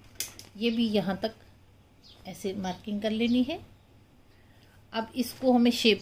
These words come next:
देनी है, तो ये हमारा बैक का नेक है, यहाँ से ऐसे राउंड में शेप देंगे और ये हमारा फ्रंट नेक है, यहाँ से इस तरह इसे भी राउंड में शेप देनी है।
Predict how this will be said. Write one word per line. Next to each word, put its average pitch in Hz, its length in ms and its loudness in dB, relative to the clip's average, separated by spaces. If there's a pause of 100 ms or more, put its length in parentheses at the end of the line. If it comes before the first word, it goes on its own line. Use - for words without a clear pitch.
देनी 190 260 -2
है, 277 200 4
तो 277 140 -6
ये 226 200 4 (200)
हमारा 208 300 0
बैक 190 360 0
का 208 60 -6
नेक 202 260 -6
है, 302 260 -8
यहाँ 196 360 -4
से 226 180 -6
ऐसे 202 360 -6
राउंड 190 340 -6
में 220 100 0
शेप 170 320 -6
देंगे 196 460 -8 (2000)
और 214 160 -6 (100)
ये 247 100 6
हमारा 226 360 4 (180)
फ्रंट 202 460 -4
नेक 175 220 -6
है, 302 220 -4 (520)
यहाँ 196 360 -2
से 240 200 -2 (640)
इस 196 160 -16
तरह 190 200 -4
इसे 190 280 -6
भी 190 160 -4 (480)
राउंड 180 300 -4
में 180 80 -4
शेप 170 340 -8
देनी 196 300 -4
है। 330 200 -4